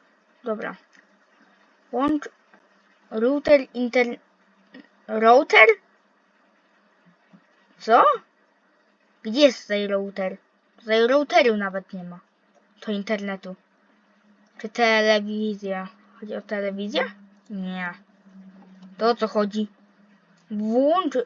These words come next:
ru-, router internetowy. Upstal-, il-, co? A w ogóle gdzie jest tutaj router internetowy tu? To jest router? Nie, to jest kamera.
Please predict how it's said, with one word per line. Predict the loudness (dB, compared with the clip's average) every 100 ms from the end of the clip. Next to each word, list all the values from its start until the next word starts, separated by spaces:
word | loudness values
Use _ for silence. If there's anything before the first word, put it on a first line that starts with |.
| _
ru-, | -2 2 4 2 _ _
router | -6 -2 -2 -2 -4 -4
internetowy. | -6 -6 -2 -2 -2 -4 0 0 2 2 0 _ _ _ _ _ _ _ _ _ _ _ _ _ _ _ _ -8
Upstal-, | -2 -2 -4 _ _ _ -18 -16 -18 _ 4 8 8 6 0 _ _ _ _ -16
il-, | -10 -8 -8 -14 -18 -20 _
co? | -8 -2 0 -2 -4 _ _ _ _ _ _ _ _ _ _ -20 _ -20 _ _ -14
A |
w | -10
ogóle | -2 2 2
gdzie | 0
jest | -4
tutaj | 2 6 6 6
router | 4 4 0 -2
internetowy | -4 -8 -4 -4 -4 -4 -4 -6 -8
tu? | -8 -12 _ _ _ _ _ _ _ _ _
To |
jest | -20 -16
router? | -16 -14 -18 -20 _ _
Nie, | -16 -16
to | -16
jest | -20 -18
kamera. | -14 -12 -12 -16